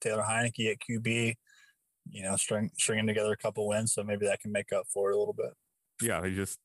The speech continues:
Speaker 2: just kinda like a bridge guy to Sam Howell, I think, is, is really the takeaway there. Uh,
Speaker 1: I know you,
Speaker 2: so
Speaker 1: I knew you were gonna go there. <laughs>
Speaker 2: Of course. Uh, so for you, I mean, this is, you know, obviously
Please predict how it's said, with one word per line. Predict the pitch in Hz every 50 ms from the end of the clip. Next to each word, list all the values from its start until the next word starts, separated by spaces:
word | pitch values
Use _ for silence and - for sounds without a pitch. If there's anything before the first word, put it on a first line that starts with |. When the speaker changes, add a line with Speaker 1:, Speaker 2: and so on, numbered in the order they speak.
| _ -
Speaker 2:
just | - 104 98 - - -
kinda | - 104 92 90
like | 90 90 87 80 - _ _ -
a | 101
bridge | 92 92 107 104 95 85 -
guy | 104 90 87
to | 87
Sam | 90 - - 92 87 87
Howell, | 87 87 85 85 85 85 85
I | 82 82
think, | 82 - 85 82 82 -
is, | 82 82 85 - -
is | - 87 80
really | 87 90 87 85 82
the | 80 80
takeaway | - 85 85 - 87 87 87 85
there. | 87 87 87 85 _ _ _ _ _ _ _ _ _ _ - -
Uh, | 113 120 123 123 117 -
Speaker 1:
I |
know | 110 107 104
you, | 107
Speaker 2:
so | 107 135 135 123 - -
Speaker 1:
I |
knew | 120 123 123
you | 120 113
were | 107
gonna | 107 113 110 110
go | 104 113 110 113
there. | 123 139 143 -
<laughs> | - - - - - - - - - - - - _ _ _
Speaker 2:
Of | -
course. | 107 92 - - - - - - - - - - - - -
Uh, | 98 101 104 101 95 92 - - _ -
so | 110 - 127 127 127 113
for | 92 - 131
you, | 127 127 127 110 98 92 92 98
I |
mean, | 95 98 95 95
this | 107 113 - -
is, | 110 104 92 - - - - _ - -
you | 95
know, | 95 90 90 85 - - - _ _ _ -
obviously | - 104 107 98 110 101 95 - 110 107 104 98 -